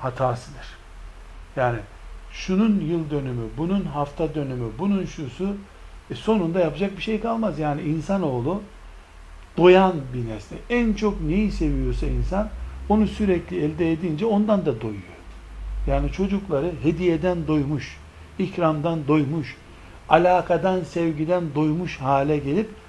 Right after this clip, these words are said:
komik duruma düşmemek lazım. Anne babalar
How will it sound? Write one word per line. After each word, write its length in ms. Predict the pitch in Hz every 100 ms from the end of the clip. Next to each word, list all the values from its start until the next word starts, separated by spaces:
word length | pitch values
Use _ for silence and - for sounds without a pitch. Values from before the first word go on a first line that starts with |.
| -
komik 420 | 180 185 214 214
duruma 340 | 170 156 185 190
düşmemek 540 | 165 - 127 117 -
lazım. 260 | 113 92 - - - - - - - -
Anne 300 | 156 175 165
babalar 400 | 156 139 165